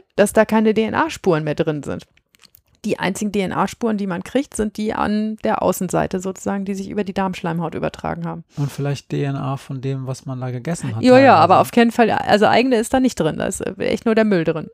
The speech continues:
Speaker 1: Das fand, das fand ich einfach nur interessant.
Speaker 2: Naja.
Speaker 1: Ja.
Speaker 2: Da ist, sieht man nochmal wieder, wie, wie gut der Körper die Sachen da rausholt, bevor er das Zeug dann ausscheidet.
Speaker 1: <laughs> Ja.
Speaker 2: Der ist da offensichtlich sehr gewissenhaft.
Speaker 1: Wollen wir es nicht vertiefen, Matze?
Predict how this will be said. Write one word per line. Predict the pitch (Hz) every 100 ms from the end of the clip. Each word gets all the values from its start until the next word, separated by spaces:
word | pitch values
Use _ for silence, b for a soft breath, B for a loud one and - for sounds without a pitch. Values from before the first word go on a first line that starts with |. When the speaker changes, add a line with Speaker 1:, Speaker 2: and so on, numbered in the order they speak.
| _
Speaker 1:
Das | -
fand, | - 220 -
das | 247
fand | - 247
ich | 240 -
einfach | - -
nur | 202 156
interessant. | - - - - - - _
Speaker 2:
Naja. | 156 160 131 120 -
Speaker 1:
Ja. | - - - - - _ _
Speaker 2:
Da | 147 123 117
ist, | 127 - - - - _
sieht | - - 127
man | 147
nochmal | 147 131
wieder, | 139 139 120
wie, | 127 127 120 b b b b
wie | 143 127
gut | 123 165 208 147
der | 135
Körper | - 139 147 - 151
die | 139
Sachen | 120 131 151
da | 139 135
rausholt, | 139 196 - - 110 107
bevor | - - 127 120
er | 117
das | 113 -
Zeug | - 117 98
dann | 113
ausscheidet. | 123 113 - 131 123 151 208 247
Speaker 1:
<laughs> | -
Ja. | - - - - b b b 285 -
Speaker 2:
Der | 131
ist | 131 143
da | 143
offensichtlich | 139 139 127 131
sehr | 147 135
gewissenhaft. | 139 160 - 92 98 - -
Speaker 1:
Wollen | 208 196
wir | 202
es | 202
nicht | 208 -
vertiefen, | 233 - 226 - 170
Matze? | 170 - -